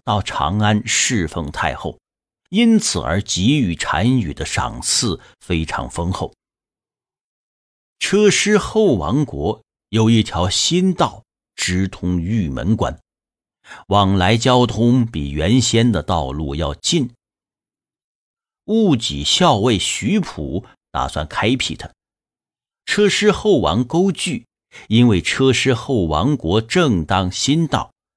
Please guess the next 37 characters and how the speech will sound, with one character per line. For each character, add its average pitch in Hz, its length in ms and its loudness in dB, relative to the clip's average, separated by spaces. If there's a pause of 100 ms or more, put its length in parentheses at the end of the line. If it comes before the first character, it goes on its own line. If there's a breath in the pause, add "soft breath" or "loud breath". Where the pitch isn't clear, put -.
(280 loud breath)
汉 147 380 2
朝 107 240 2
派 120 300 -2
往 82 180 0
西 190 420 -2
域 165 120 0
的 90 140 0
使 165 360 -2
者 101 160 -2
的 117 160 0
旅 85 300 -4
途 - 300 -4
供 165 360 0
给 - 320 -14 (300 loud breath)
将 92 260 0
由 80 180 -2
他 180 380 0
们 156 220 2
负 92 240 -6
担， 110 380 0 (260)
心 90 360 -2
感 62 300 -8
不 87 180 -6
便。 117 280 -2 (1080)
徐 180 300 -2
普 71 380 -8 (140 loud breath)
想 92 260 -2
要 80 140 -2
勘 123 320 -2
明 95 260 2
新 131 380 2
道 107 260 0
的 73 140 -4
路 98 240 -2
线 82 280 -2
分 160 320 0
界， - 280 -2